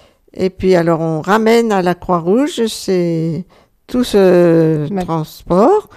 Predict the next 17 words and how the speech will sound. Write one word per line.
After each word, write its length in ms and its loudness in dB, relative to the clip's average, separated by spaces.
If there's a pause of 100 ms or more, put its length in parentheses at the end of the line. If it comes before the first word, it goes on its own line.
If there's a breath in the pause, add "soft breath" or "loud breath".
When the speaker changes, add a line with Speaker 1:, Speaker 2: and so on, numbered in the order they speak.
(480 soft breath)
Speaker 1:
enfin, 220 -4
Speaker 2:
Toutes 60 -20
ces 80 -20 (400)
Speaker 1:
toutes 180 -12
ces 160 -8
Speaker 2:
victuailles. 600 0
Speaker 1:
victuailles, 580 2 (360 loud breath)
qui 100 -2
peuvent 260 4
aller 320 6
entre 360 0 (340)
trois, 300 2
quatre 220 0
cents 180 2
kilos 340 2
par 160 -2
semaine. 400 -4